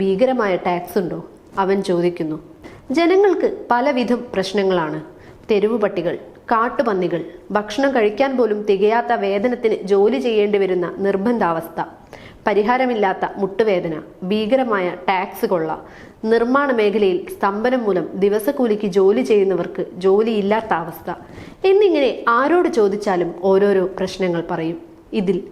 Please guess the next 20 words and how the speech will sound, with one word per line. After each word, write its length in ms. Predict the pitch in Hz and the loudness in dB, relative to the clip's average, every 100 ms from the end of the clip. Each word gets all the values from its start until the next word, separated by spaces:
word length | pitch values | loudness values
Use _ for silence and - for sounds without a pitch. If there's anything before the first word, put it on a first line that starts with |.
| - | -6
ഹിന്ദുക്കളുണ്ട്, 640 | 220 214 226 220 175 160 170 - - - | -4 0 0 0 0 -2 -8 -12 -14 -2
മുസ്ലിങ്ങളുണ്ട്, 680 | 254 262 311 285 208 165 165 - - - | -2 2 2 2 2 0 -4 -8 -10 -2
ക്രിസ്ത്യാനികളുണ്ട്. 880 | 240 247 285 277 269 220 180 160 156 - - - - 226 | -2 0 0 2 2 2 0 -2 -8 -14 -20 -20 -4 0
നിങ്ങൾ 220 | 262 285 277 247 | 2 0 -2 -2
ഇന്ന 140 | 254 330 | 0 2
മതത്തിൽപ്പെട്ടവരായതുകൊണ്ട് 1160 | 294 262 330 330 269 254 254 233 226 233 214 190 196 - - - 220 | 0 0 0 0 0 0 2 2 0 0 0 -2 -4 -8 -18 -2 0
അല്ലെങ്കിൽ 320 | 233 254 233 - 190 220 | 2 2 0 -4 -2 0
ജാതിയിൽപ്പെട്ടവരായതുകൊണ്ട് 1400 | 208 233 294 320 269 208 277 285 240 233 247 226 196 196 - - | 2 2 0 0 0 0 2 2 2 2 2 0 0 -2 -6 -6
പ്രത്യേകിച്ച് 500 | 320 320 403 392 392 262 | -4 0 2 4 4 2
എന്തെങ്കിലും 300 | 254 240 233 | 2 0 -2
പ്രശ്നമുണ്ടോ 540 | 226 - 277 214 208 202 | -2 0 2 2 4 2
എന്ന് 160 | 180 175 202 | 2 0 0
ഞാൻ 140 | 180 180 185 | 0 0 -2
ചോദിച്ചു. 360 | 170 170 165 - - - - - 381 381 | -2 -4 -8 -10 -16 -20 -20 -4 0 2
ആർക്കും 340 | 320 - 220 - 196 | 0 0 -2 -2 0
അങ്ങനെ 240 | 208 254 208 | 2 4 2
ഒരു 100 | 180 180 | 2 -2
പ്രശ്നമില്ല, 480 | 175 190 165 175 160 - - - | -2 -2 -4 -4 -8 -12 -20 -8
ക്രിസ്ത്യാനികൾക്കൊഴിച്ച്. 1000 | 190 196 - 233 233 226 226 170 - - - - | -6 -4 0 0 2 0 0 -2 -2 -10 -14 -4
ചെറുപ്പക്കാർ 580 | 294 285 320 370 330 240 | 0 2 2 0 0 0